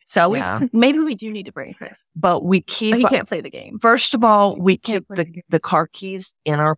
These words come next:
Speaker 2: pockets.
Speaker 1: Yes.
Speaker 2: So we don't have to go scrambling looking for them.
Speaker 1: Yeah. And get really good tires before we go out.
Speaker 2: Yeah.
Speaker 3: Well, luckily now a lot of the cars are,
Speaker 2: But first of
Speaker 3: like,
Speaker 2: all, we
Speaker 3: with the
Speaker 2: just don't go to a
Speaker 3: proximity
Speaker 2: cabin.
Speaker 3: sensor.
Speaker 2: That's true.
Speaker 3: So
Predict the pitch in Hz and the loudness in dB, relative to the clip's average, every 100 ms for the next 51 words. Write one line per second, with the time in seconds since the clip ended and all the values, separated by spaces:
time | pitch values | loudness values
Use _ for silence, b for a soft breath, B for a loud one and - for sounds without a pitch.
0 | - - 135 - 320 - 196 156 - - | -6 -6 -4 -4 -6 -4 -4 -4 -6 -14
1 | - 175 156 156 160 - 156 147 - 147 | -6 0 2 2 0 -2 -4 -6 -2 0
2 | 147 139 131 135 - 190 208 214 269 285 | 0 -2 -4 -6 -6 -8 -4 -4 -4 -6
3 | 208 202 185 _ 196 196 180 202 202 196 | -8 -8 -10 _ 2 2 4 2 2 0
4 | 208 165 - 180 165 113 - - - - | 0 -2 -4 -12 -14 -14 -8 -8 -8 -12
5 | - 151 131 120 - _ _ _ _ _ | -10 -8 -8 -12 -20 _ _ _ _ _
6 | _ _ _ 269 226 226 277 339 330 285 | _ _ _ 0 2 2 0 -4 -2 2
7 | 240 233 214 214 214 190 196 180 202 180 | 2 2 0 -4 -4 -6 -6 -8 -6 -4
8 | 175 175 165 381 370 339 208 180 185 262 | -4 -2 2 2 4 2 2 0 0 2
9 | 233 226 165 220 196 214 226 - 233 247 | 2 0 0 2 2 0 -4 -6 -8 -6
10 | 254 269 - _ - 175 - - 196 185 | -8 -8 -10 _ -6 -6 -4 -2 0 0
11 | 180 | -2